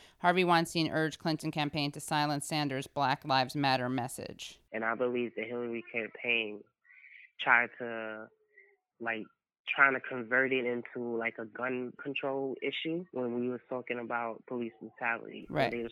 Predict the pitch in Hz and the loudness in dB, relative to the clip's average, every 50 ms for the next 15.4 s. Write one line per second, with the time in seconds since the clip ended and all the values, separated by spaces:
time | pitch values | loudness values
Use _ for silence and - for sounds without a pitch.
0 | - - 127 120 117 113 107 107 117 120 123 120 120 113 107 120 120 117 113 110 | -4 -4 -4 -2 -2 -4 -6 -6 -4 -4 -4 -4 -4 -4 4 6 6 6 6 2
1 | 110 107 104 107 113 113 107 110 113 117 117 - - - - - _ - - - | -2 -6 -6 -8 -8 -8 -8 -6 -6 -6 -6 -8 -12 -18 -20 -20 _ -20 -20 -8
2 | - - 180 - 160 180 175 165 160 160 151 147 151 151 151 147 139 143 147 147 | -2 -2 2 4 4 4 4 4 4 6 6 6 6 4 4 2 2 2 0 0
3 | 131 117 110 139 147 - _ _ _ _ _ _ _ - 147 156 165 156 151 160 | 0 0 -2 -4 -6 -10 _ _ _ _ _ _ _ 0 2 4 4 4 4 6
4 | 151 143 147 143 - 156 156 151 147 143 139 139 135 127 139 147 139 143 143 143 | 6 4 4 4 2 2 4 4 4 4 4 2 2 2 2 2 2 0 0 0
5 | 135 135 139 143 139 139 135 135 - 143 131 - - 147 143 - 151 143 - 160 | 0 0 0 0 0 0 -2 -2 -4 -6 -4 0 0 0 0 -2 -4 -4 0 0
6 | 151 151 147 139 139 139 139 143 139 135 120 110 - - 170 196 202 175 180 175 | 0 2 2 0 0 0 0 0 2 2 0 0 -2 -2 0 0 2 2 6 6
7 | 165 160 165 - 165 151 143 135 - - - 156 151 131 143 151 147 143 143 143 | 6 6 4 2 0 0 0 0 0 -2 -2 -4 -2 0 2 2 4 4 2 2
8 | 139 - - _ - 143 143 - - 143 - - - 143 - - 151 - 147 - | 0 -4 -8 _ -6 -6 -6 -4 -6 -6 -6 -6 -6 -6 -6 -6 -6 -6 -6 -4
9 | 156 139 143 143 - - - 147 131 123 127 131 123 _ _ _ _ _ _ _ | -4 -4 -4 -4 -6 -4 -2 -2 -2 -2 -4 -6 -10 _ _ _ _ _ _ _
10 | _ _ _ _ - 151 - - 165 151 147 139 135 - - - - - 147 - | _ _ _ _ -12 -10 -4 -2 -2 -2 -2 -2 -4 -6 -8 -8 -8 -8 -6 -4
11 | - 139 131 131 123 - - - - - - - - - - - 143 - - - | -2 0 0 0 -2 -4 -8 -10 -12 -12 -12 -12 -12 -12 -12 -14 -14 -10 -6 -2
12 | 147 143 131 123 - _ - 131 120 - 127 123 123 123 120 117 113 - - 120 | -2 -2 -2 -4 -6 _ -4 -4 -4 -2 -2 0 0 0 0 -2 -4 -4 -2 -2
13 | 123 127 127 120 120 117 113 113 113 127 135 135 - 135 131 127 120 120 120 113 | -2 0 -2 -2 -2 -2 -2 -2 -2 -2 -2 -2 -2 -2 -2 0 -2 -4 -4 -4
14 | 117 113 117 120 117 - _ 117 110 - 113 110 107 107 110 107 98 107 113 117 | -6 -8 -6 -6 -8 -6 _ -10 -8 -6 -6 -6 -4 -6 -6 -6 -6 -6 -6 -4
15 | 123 123 113 107 104 104 101 | -4 -6 -6 -8 -10 -10 -12